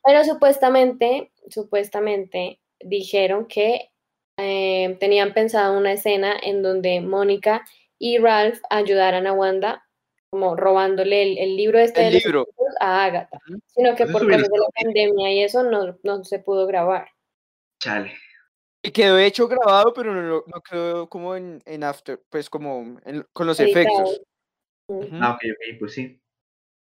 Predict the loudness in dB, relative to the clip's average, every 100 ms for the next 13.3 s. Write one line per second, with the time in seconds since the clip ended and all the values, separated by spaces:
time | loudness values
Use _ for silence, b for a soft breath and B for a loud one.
0 | _ -8 -6 -4 -4 -6 -12 -4 2 4
1 | 4 2 -2 -6 -10 -10 -8 -8 2 2
2 | 2 -2 -2 0 0 -2 -4 -6 -4 -4
3 | -6 _ _ _ _ -10 -2 2 2 2
4 | 2 4 4 0 -6 -8 -8 -8 -12 _
5 | -10 -6 -4 -4 -8 -8 -8 -10 -14 _
6 | _ _ -2 2 6 6 6 2 4 2
7 | 2 2 4 4 0 -2 -8 -12 -16 -16
8 | -12 -8 -6 -2 -2 0 0 0 0 0
9 | -4 -6 -12 b b b b 2 2 2
10 | 0 0 4 4 4 -2 -8 -8 -6 -6
11 | -4 -6 -6 -6 -4 -6 -8 -8 -8 -10
12 | -6 -2 -2 -2 -4 -6 -8 -2 -2 -2
13 | -8 -12